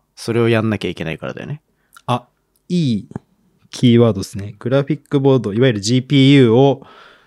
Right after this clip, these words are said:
Speaker 2: ジーピーユーが入ったピーシーを使ったり、自分でカスタマイズして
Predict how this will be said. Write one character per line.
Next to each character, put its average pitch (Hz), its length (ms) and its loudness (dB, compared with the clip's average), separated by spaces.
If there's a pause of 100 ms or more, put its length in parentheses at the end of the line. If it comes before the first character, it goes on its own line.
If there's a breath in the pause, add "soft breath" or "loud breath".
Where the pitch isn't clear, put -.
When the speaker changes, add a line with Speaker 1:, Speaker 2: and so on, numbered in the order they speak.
(100)
Speaker 2:
ジ 147 140 -2
ー 147 100 -8
ピ 175 120 -4
ー 180 40 0
ユ 196 120 4
ー - 20 4
が 135 80 2
入 131 140 0
っ 131 80 -8
た - 180 -12
ピ 110 160 -6
ー - 20 -4
シ 104 220 -6
ー - 20 -4
を 98 40 -12
使 - 200 -10
っ 95 100 -10
た - 140 -8
り、 127 120 0
自 107 200 -4
分 110 160 -4
で 110 100 -4
カ - 140 -12
ス - 100 -10
タ 120 120 -2
マ 110 140 -2
イ 107 40 -2
ズ 101 140 -12
し - 80 -8
て 160 280 0